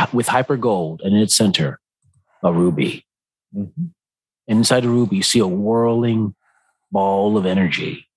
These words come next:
Speaker 2: Okay.
Speaker 1: And as you look upon it, the energy seems to glow brighter
Speaker 2: Mm-hmm.
Speaker 1: and brighter.
Speaker 2: Mm-hmm.
Speaker 1: And then, whoosh,
Speaker 2: Oh, dear.
Speaker 1: the energy ball inside disappears.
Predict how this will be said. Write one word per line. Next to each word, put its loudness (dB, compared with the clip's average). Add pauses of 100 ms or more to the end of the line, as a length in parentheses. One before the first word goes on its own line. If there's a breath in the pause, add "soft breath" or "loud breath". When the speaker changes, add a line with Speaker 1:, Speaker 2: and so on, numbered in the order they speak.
(960)
Speaker 2:
Okay. -16 (880)
Speaker 1:
And 0
as 2
you 4
look 0
upon -2
it, -2
the 0
energy 0 (240)
seems 0
to 0
glow 2
brighter -2 (160)
Speaker 2:
Mm-hmm. 2 (460)
Speaker 1:
and -4
brighter. -4 (120)
Speaker 2:
Mm-hmm. 4 (1300)
Speaker 1:
And 0
then, 0
whoosh, -2 (360)
Speaker 2:
Oh, 0
dear. -2 (960)
Speaker 1:
the -2
energy 2
ball 0
inside -2
disappears. -6